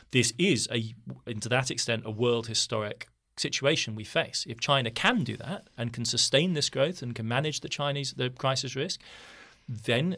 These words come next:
um, it has claims to efficacy, to output legitimacy,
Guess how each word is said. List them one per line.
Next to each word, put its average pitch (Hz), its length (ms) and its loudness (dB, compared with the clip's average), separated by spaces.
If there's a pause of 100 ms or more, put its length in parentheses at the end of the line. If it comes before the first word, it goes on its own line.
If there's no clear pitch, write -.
um, 127 440 0
it 123 200 -4
has 117 200 0
claims 127 560 -2
to 117 520 -2
efficacy, 139 580 -2
to - 180 -6
output - 400 2
legitimacy, 131 800 0